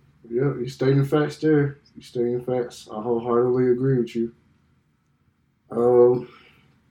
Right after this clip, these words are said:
so, uh, next question. Do you feel like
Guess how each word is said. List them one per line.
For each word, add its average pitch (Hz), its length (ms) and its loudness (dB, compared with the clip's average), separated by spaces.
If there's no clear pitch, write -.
so, 131 580 0
uh, 131 240 2
next 143 280 2
question. - 600 0
Do 117 80 -4
you 139 180 0
feel 147 320 4
like 139 460 2